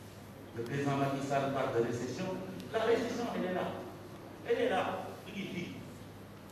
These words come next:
Du nekkul suñu kanam, mi ngi fii. Dafay metti. Kon nag, ndax kon dafay metti, nañu jóg ñu taxaw pour metti boobu mu mën a wàññeeku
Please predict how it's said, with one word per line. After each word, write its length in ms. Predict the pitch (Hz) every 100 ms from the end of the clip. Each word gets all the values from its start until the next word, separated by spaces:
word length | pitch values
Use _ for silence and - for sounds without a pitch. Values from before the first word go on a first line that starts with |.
| - - - - - - - - - -
Du 80 | 220 214
nekkul 280 | 208 190 190
suñu 280 | 185 180 160
kanam, 240 | 151 131
mi 60 | 175
ngi 40 | -
fii. 200 | - - - -
Dafay 320 | 147 147 147 135 131 127
metti. 380 | - - - - - - - - - - - - - -
Kon 200 | 185 180 -
nag, 100 | - - - - - -
ndax 140 | 147 190 190 214
kon 160 | 220
dafay 280 | 220 - 170
metti, 300 | - - - - - - -
nañu 320 | 180 180 180
jóg 240 | 175 - -
ñu 120 | 170 -
taxaw 380 | 131 156 143 147 - - -
pour 140 | 156 151
metti 260 | 175 - -
boobu 200 | 160 147
mu 140 | 143 143
mën 140 | 147 143
a 60 | 139
wàññeeku 420 | 139 135 131